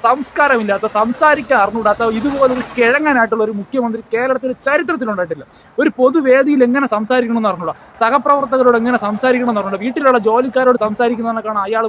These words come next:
മുഖ്യമന്ത്രിയാണെന്ന് ഇങ്ങനെ കിഴങ്ങൻ സംസാരിക്കുന്നത്, ഒരു വിവരമില്ലാത്ത ഒരുത്തൻ. ഇപ്പൊ ഞാനിപ്പോ എനിക്ക് വിവരമില്ലാത്തവരെ പറഞ്ഞ, ഓക്കെ, ഞാൻ, ഞാൻ ഒരു വെറും ഒരു പൊതുജനമാണെന്ന് ക-,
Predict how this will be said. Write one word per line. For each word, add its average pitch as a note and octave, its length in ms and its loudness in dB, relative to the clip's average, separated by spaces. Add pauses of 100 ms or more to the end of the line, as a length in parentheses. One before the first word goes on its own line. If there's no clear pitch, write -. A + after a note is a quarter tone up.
മുഖ്യമന്ത്രിയാണെന്ന് G#3 600 -4
ഇങ്ങനെ G3 160 -14
കിഴങ്ങൻ G#3+ 340 -2
സംസാരിക്കുന്നത്, F#3+ 500 -6
ഒരു A3+ 140 -8
വിവരമില്ലാത്ത G#3 540 -4
ഒരുത്തൻ. D#3 220 -14 (420)
ഇപ്പൊ A3+ 220 -6
ഞാനിപ്പോ C4 380 0
എനിക്ക് C4 220 -2
വിവരമില്ലാത്തവരെ B3 540 2
പറഞ്ഞ, A3+ 160 -4 (100)
ഓക്കെ, G#3+ 220 -12
ഞാൻ, A3+ 100 -2 (140)
ഞാൻ G#3 160 -4
ഒരു G#3 140 -6
വെറും A3 180 -2
ഒരു G#3+ 100 -2 (640)
പൊതുജനമാണെന്ന് G#3+ 640 -2
ക-, G3+ 160 -8